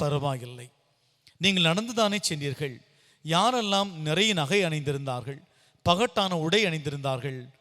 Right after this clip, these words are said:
பார்க்க முடிந்ததா?" என கேட்டார். அந்த மனிதர் சொன்னார், "கண்டிப்பாக என் கவனம் முழுவதுமே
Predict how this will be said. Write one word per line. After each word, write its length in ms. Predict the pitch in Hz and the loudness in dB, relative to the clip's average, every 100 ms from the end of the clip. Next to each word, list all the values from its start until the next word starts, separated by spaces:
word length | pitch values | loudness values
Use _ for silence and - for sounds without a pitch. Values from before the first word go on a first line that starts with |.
| - 175 | -4 -2
பார்க்க 220 | 202 202 | -2 -4
முடிந்ததா?" 440 | 175 147 131 131 147 131 | -6 -6 -4 -4 -4 -6
என 120 | 123 123 | -10 -12
கேட்டார். 340 | - 123 117 _ _ _ _ _ _ 190 | -12 -12 -14 _ _ _ _ _ _ -8
அந்த 120 | 214 151 | -4 -4
மனிதர் 320 | 135 135 - | -4 -4 -6
சொன்னார், 360 | 123 117 123 - _ _ _ _ _ 156 | -8 -10 -12 -14 _ _ _ _ _ -4
"கண்டிப்பாக 580 | 160 175 - 147 135 131 139 - _ _ 147 | -2 -2 -2 -2 -4 -4 -8 -10 _ _ -4
என் 120 | 143 - | -4 -2
கவனம் 340 | 151 180 208 | -2 -2 -4
முழுவதுமே 480 | 170 143 143 143 139 | -2 -2 -2 -2 -6